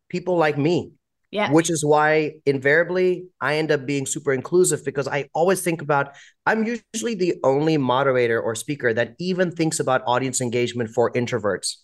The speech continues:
Speaker 1: Most people think about audience engagement for extroverts.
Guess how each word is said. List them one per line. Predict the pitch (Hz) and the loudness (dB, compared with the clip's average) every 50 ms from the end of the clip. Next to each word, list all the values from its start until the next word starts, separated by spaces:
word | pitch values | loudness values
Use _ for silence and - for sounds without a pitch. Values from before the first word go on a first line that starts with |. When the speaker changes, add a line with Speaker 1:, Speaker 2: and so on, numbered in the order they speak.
| _ _ _ _ _ _ _ _ _ _ | _ _ _ _ _ _ _ _ _ _
Speaker 1:
Most | - 135 147 170 196 208 202 | -2 2 4 4 4 4 4
people | - 202 175 - 151 | 2 0 0 2 2
think | 143 147 143 | 2 2 0
about | 139 135 135 123 - | 2 2 0 2 2
audience | 123 127 131 135 127 - | 2 2 2 0 -2 -4
engagement | 127 120 131 127 117 | -4 -4 -4 -4 -4
for | 110 120 | -4 -2
extroverts. | 131 165 170 - 147 123 113 98 - | -2 -2 -2 -2 0 0 0 0 -2